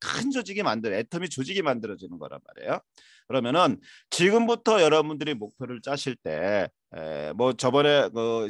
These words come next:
최시혁인가요? 그분은 뭐, 구체적으로 첫 목표를 다이아몬드 목표를 짜갖고, 그러니까 파트너를 이제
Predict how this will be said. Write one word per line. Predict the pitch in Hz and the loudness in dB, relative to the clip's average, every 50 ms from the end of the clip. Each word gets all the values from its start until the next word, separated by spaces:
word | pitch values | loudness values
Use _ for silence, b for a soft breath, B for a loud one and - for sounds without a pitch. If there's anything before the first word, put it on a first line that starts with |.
| - - | -8 -10
최시혁인가요? | - - 202 196 180 202 180 165 156 151 139 139 151 160 160 - | -4 -4 -4 0 2 0 0 0 0 -2 0 2 2 0 0 -2
그분은 | - 170 156 160 165 175 175 170 139 117 | -6 -6 -4 -4 -2 -2 -2 -2 -4 -4
뭐, | 120 135 131 110 - | -2 -2 -2 -4 -6
구체적으로 | - - 160 - - 220 214 208 196 202 190 180 190 190 202 196 196 | -10 -12 -10 -4 0 2 2 2 2 0 0 0 0 0 0 -2 -2
첫 | - - 208 196 | -4 -4 -4 -4
목표를 | 208 208 196 - - 170 165 180 156 | -2 -4 -6 -4 -4 -2 -2 -2 0
다이아몬드 | - 117 127 147 170 175 170 165 151 160 | 2 4 4 4 4 4 2 -2 -2 -4
목표를 | 156 135 127 - _ 139 139 139 139 139 | -4 -6 -6 -6 _ -4 -4 -4 -4 -4
짜갖고, | - 123 123 120 113 107 - - 170 160 120 87 - b b b b | -2 0 0 0 0 -2 -2 -2 0 0 2 0 -2 b b b b
그러니까 | - 147 156 147 | -4 -2 -2 -2
파트너를 | - 208 220 233 - 233 220 214 208 214 214 196 | 2 2 2 2 2 2 2 4 6 6 4 4
이제 | 160 143 175 170 | 4 4 2 2